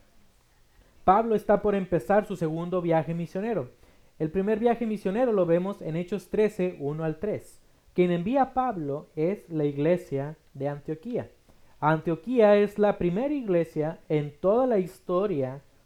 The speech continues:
de la iglesia que envía misioneros. Y eso lo vemos en Hechos trece, uno al tres.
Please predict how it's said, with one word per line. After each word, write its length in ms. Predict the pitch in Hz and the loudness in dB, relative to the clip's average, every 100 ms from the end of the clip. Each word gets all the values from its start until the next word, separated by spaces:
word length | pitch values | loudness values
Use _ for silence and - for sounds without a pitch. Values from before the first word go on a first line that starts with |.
| _ 135 | _ -4
de 140 | 156 | -4
la 120 | 226 | -4
iglesia 580 | 208 147 123 - 127 143 - _ _ _ | -6 -6 -6 -8 -10 -10 -16 _ _ _
que 120 | 160 | -2
envía 600 | 147 151 190 165 151 156 147 | -2 -4 -2 0 -2 -4 -10
misioneros. 800 | 143 131 135 123 113 104 _ _ _ _ _ - | -12 -12 -16 -12 -12 -14 _ _ _ _ _ -2
Y 80 | 170 | -2
eso 180 | 175 | 0
lo 80 | 208 | -2
vemos 400 | 196 196 185 190 | 0 0 -2 -6
en 160 | 170 143 | -6 -6
Hechos 380 | 156 175 156 - | -6 -6 -8 -2
trece, 360 | 175 175 175 | -2 0 -6
uno 240 | 156 139 143 | -6 -8 -6
al 120 | 135 | -6
tres. 360 | 131 113 - | -8 -10 -12